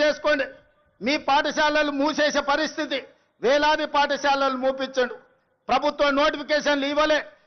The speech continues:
ఉద్యోగాల నోటిఫికేషన్ల కోసం ఇందిరా పార్క్ దగ్గర, లేకపోతే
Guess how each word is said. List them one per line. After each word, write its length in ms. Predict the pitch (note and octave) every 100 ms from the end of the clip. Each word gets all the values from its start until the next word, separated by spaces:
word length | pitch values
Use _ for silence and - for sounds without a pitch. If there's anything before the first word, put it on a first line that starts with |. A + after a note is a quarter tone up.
| _ F3
ఉద్యోగాల 540 | B3 D4+ D4 D4 C#4+ C#4
నోటిఫికేషన్ల 640 | D4+ D4+ C#4 D4+ D4 D4 C#4+ D4
కోసం 240 | D4 D4+ B3+ - _ _ G#3
ఇందిరా 220 | C#4+ D4+ D4 D4
పార్క్ 260 | D#4 - D4
దగ్గర, 260 | C#4 C#4+ D4 D#4 - - _ -
లేకపోతే 420 | C#4 D4 C#4+ D4